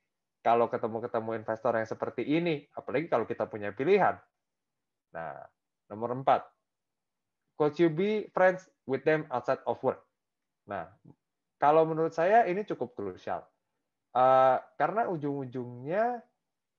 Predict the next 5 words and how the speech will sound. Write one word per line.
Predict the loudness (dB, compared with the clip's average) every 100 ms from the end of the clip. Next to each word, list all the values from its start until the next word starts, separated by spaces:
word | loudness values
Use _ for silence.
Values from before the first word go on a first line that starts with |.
| _
eh, | -2 2 0 0
mendapatkan | -2 0 0 0 -2 -4
investor | -4 -6 -4 -2 -2
yang | -4
tepat | -8 0 2 2